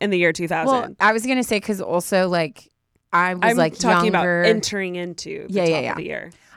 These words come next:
Speaker 2: I was, like, younger for my grade. Were you older or younger?
Speaker 1: I was older for my grade.
Speaker 2: Mm. You know how it's always, like, split in half? Like, there were, like, those that were, like,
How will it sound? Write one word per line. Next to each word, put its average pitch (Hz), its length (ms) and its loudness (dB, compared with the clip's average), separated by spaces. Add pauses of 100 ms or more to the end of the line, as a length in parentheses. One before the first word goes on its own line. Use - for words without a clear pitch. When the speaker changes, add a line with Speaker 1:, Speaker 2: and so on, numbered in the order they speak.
(120)
Speaker 2:
I 185 80 2
was, 190 120 -4
like, 220 160 -6
younger 165 400 0
for 160 160 -6
my 147 140 0
grade. 143 240 -4
Were 160 80 -2
you 190 180 -2
older 160 340 0
or 156 40 0
younger? 139 480 -8 (240)
Speaker 1:
I 190 60 -12
was 175 180 -12
older 160 300 -14
for - 100 -20
my 170 140 -16
grade. 185 160 -8
Speaker 2:
Mm. 156 200 -10 (840)
You 208 100 -4
know 214 100 0
how 226 100 2
it's 226 120 -4
always, 170 220 0
like, 160 120 0
split 165 220 -4
in 160 140 -4
half? 160 360 -2
Like, 156 180 -4
there 165 100 2
were, 160 100 2
like, 143 240 -4 (380)
those 170 320 0
that 165 100 0
were, 160 140 0
like, 151 180 -2